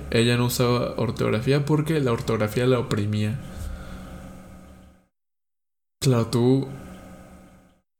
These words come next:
tú dices, "Esta es tonta". Y sí, es tontísima, ¿no? Porque no, no te está dando argumentos, no te está dando nada.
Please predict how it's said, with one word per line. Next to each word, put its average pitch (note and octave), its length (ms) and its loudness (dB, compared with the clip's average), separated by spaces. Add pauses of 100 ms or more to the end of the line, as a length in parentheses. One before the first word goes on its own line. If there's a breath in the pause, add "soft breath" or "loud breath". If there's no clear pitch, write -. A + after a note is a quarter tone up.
tú B2 100 0
dices, A2+ 280 -2
"Esta A2 200 -2
es - 100 -4
tonta". B2+ 440 -2 (1300)
Y A#2 120 4
sí, B2+ 180 4
es A2+ 180 2
tontísima, G#2+ 680 0
¿no? C#3 220 0 (720 loud breath)
Porque A#2+ 280 2
no, B2 300 0
no A#2 260 0
te B2+ 80 2
está B2 260 0
dando A#2+ 480 2
argumentos, A#2 760 0
no A#2+ 100 -2
te A2 100 -2
está A2 240 -2
dando A2+ 260 -2
nada. C3+ 400 0